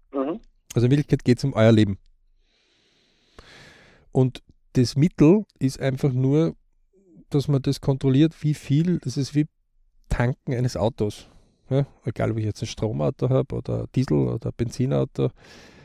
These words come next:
Speaker 2: Ich muss eine gewisse Energie zuführen, damit diese Energie mein Fahrzeug dann irgendwie bewegt,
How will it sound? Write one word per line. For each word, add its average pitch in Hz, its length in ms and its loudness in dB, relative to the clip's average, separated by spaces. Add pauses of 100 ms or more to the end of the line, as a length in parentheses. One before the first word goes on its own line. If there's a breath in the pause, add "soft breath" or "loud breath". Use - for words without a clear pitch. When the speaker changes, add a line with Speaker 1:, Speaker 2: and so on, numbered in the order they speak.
(180 soft breath)
Speaker 2:
Ich - 160 -8
muss 147 240 0
eine 143 60 -2
gewisse 131 640 0
Energie 123 480 0
zuführen, 147 680 -2
damit 127 500 -2
diese 131 200 -4
Energie 131 560 0 (600 soft breath)
mein 117 240 0
Fahrzeug 117 520 -2
dann 120 200 -2
irgendwie 120 400 -2
bewegt, 110 500 -2